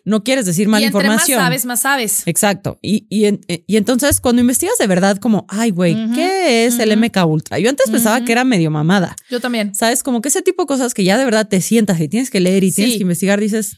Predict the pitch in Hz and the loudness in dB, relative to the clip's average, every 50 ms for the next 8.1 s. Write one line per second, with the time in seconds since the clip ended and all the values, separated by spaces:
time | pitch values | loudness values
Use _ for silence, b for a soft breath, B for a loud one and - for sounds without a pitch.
0 | _ _ - 330 339 370 - 415 440 480 508 508 359 381 415 - 320 269 - 277 | _ _ -12 -10 -10 -8 -6 -6 -6 -6 -6 -6 -6 -4 -4 -4 -4 -6 -6 -6
1 | 269 285 294 302 311 285 240 220 220 220 214 208 208 208 202 - 175 220 208 196 | -6 -4 -2 -2 -2 -2 -4 -4 -6 -4 -4 -4 -4 -4 -6 -8 -8 -8 -8 -8
2 | - 185 - 214 202 208 214 220 226 240 262 262 214 - - 214 202 254 294 320 | -8 -8 -6 -4 -2 -2 -2 -2 -2 -2 -4 -4 -6 -6 -6 -6 -4 -2 0 0
3 | 320 330 339 311 233 247 - - 285 233 - 240 233 240 240 226 202 190 196 - | 2 2 2 0 0 -2 -4 -4 -6 -6 -6 -6 -6 -6 -6 -6 -6 -6 -6 -8
4 | 185 180 165 - - - - 220 - - 339 370 370 - 226 208 202 202 208 214 | -8 -6 -6 -6 -6 -4 -4 -4 -2 -2 -2 -2 0 2 2 2 4 4 2 2
5 | 202 226 220 240 - - 226 240 240 247 269 320 - - 247 202 202 226 240 - | 2 2 0 0 0 0 0 2 2 2 0 0 -2 -2 -2 -2 0 -2 -2 -2
6 | 254 254 - 226 190 170 214 202 - 214 208 202 208 214 - - 170 185 190 175 | -2 -2 -2 0 0 0 0 -2 -2 -2 -2 0 0 0 -2 -2 0 0 0 -2
7 | 180 - 180 170 - - 190 202 220 - 311 302 254 196 151 - 190 190 175 170 | -2 -2 -2 -2 0 0 0 0 0 0 0 2 2 2 2 2 2 2 2 2
8 | 175 | -2